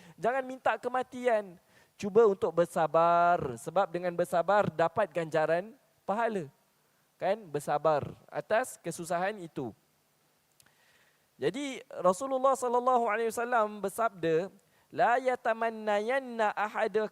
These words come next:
ahadakumul mauta lidurrin nazala bihi." Jangan sesekali seseorang kamu mencita-cita mati lantaran sesuatu bencana yang menimpa dirinya.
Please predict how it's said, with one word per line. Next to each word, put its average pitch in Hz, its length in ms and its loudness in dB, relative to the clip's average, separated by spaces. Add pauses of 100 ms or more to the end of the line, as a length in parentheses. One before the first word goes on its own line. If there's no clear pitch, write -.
(140)
ahadakumul 214 1120 0
mauta 226 640 0
lidurrin 196 800 0
nazala 180 480 2
bihi." 127 320 -10 (400)
Jangan 262 560 0
sesekali 233 640 -2
seseorang 214 640 0
kamu 220 400 -4
mencita-cita 208 920 0
mati 247 600 -6 (880)
lantaran 233 800 0
sesuatu 233 480 0
bencana 240 600 0
yang 208 200 -2
menimpa 196 480 -2
dirinya. 165 560 -6